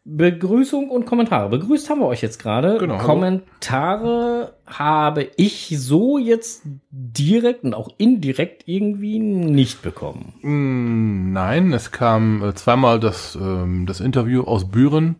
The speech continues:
Speaker 2: zum Thema.
Speaker 1: Ja.
Speaker 2: Äh, zum Gespräch, als ich dann halt mal mit ein paar Cachern gesprochen habe.
Speaker 1: Okay.
Speaker 2: Ähm, die, ähm, Kerstin heißt sie,
Speaker 1: Ja.
Speaker 2: hat, ähm, so wie man mir zugetragen hat,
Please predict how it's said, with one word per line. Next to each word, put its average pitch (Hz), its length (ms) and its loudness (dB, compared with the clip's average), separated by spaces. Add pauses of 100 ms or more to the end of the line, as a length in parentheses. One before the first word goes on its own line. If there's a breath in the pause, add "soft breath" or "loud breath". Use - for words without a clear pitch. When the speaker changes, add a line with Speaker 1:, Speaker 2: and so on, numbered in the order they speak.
Speaker 2:
zum - 240 -10
Thema. 180 420 -4 (280)
Speaker 1:
Ja. 139 340 2
Speaker 2:
Äh, 113 120 -2
zum 127 160 -2
Gespräch, 120 440 -2
als 104 140 -2
ich 113 140 -6
dann 110 140 0
halt 107 120 0
mal 107 140 -2
mit 95 180 -4
ein 101 80 -4
paar 104 140 -6
Cachern 110 280 -4
gesprochen 92 440 -4
habe. 139 260 2 (100)
Speaker 1:
Okay. 175 280 0 (260 loud breath)
Speaker 2:
Ähm, 117 360 4
die, 104 540 0
ähm, 92 360 -4
Kerstin 127 400 -4
heißt 156 240 -4
sie, 220 100 -8 (240)
Speaker 1:
Ja. 107 300 -4 (120)
Speaker 2:
hat, - 360 -6
ähm, 104 720 2 (180)
so 110 260 2
wie 107 80 4
man 90 200 2
mir 87 160 0
zugetragen 107 560 -2
hat, 113 160 -2